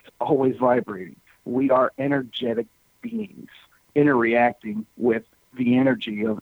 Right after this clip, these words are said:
everything that we see, hear, and feel, and even that which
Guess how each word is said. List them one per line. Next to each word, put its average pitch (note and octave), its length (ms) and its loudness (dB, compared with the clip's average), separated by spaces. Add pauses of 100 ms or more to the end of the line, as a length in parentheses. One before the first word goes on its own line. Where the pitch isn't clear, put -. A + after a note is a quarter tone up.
(120)
everything A2+ 500 -2
that G#2+ 180 -4
we A2+ 240 -2 (140)
see, B2+ 340 -2 (200)
hear, A#2+ 400 2
and A2 260 -6
feel, C#3 380 6
and A#2 220 -4
even C#3 360 2
that B2+ 280 0
which A2 160 -8